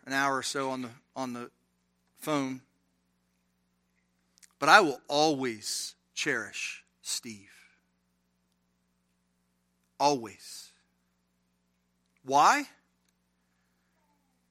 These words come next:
Because when I was lost in my sin, Steve reached out to me, and he pointed me to Christ.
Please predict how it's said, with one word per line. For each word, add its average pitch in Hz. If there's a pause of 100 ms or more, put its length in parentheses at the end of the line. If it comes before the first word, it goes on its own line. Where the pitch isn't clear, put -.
(520)
Because 151
when 165
I 180
was 220
lost 175
in 185
my 165
sin, 226 (1120)
Steve -
reached 131
out 113
to -
me, 117 (1600)
and 135
he 127
pointed 139
me 123
to 107
Christ. -